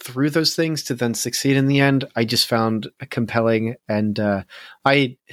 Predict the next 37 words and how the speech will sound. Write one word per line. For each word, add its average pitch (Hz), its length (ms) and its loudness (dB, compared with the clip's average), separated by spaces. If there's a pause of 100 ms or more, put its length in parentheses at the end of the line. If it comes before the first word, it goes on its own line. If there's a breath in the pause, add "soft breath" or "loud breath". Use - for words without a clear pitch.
(120)
you 131 120 -2
know, 120 320 0
since - 200 -6
I 143 80 2
saw 123 240 4
this, 117 160 -2
I 120 60 2
never 117 240 0
even 113 180 0
got 107 160 2
around 104 200 2
to 104 60 0
writing 104 220 4
my 101 120 0
Letterboxd 113 440 2
review. 113 200 -2
So - 140 -4
there's 147 120 -2
actually 208 240 2
a 131 40 2
lot 123 200 4
of - 80 -8
thoughts 117 300 0
that 113 80 -6
I - 20 -4
still 120 240 -4
haven't 113 320 -2
really 113 400 -2 (1200 loud breath)
taken 151 360 0
from 139 180 -2
the 123 160 2
abstract 127 520 2
down 123 260 -2
into 120 400 -4
specific - 640 -2
wording, 123 400 4
but 120 300 2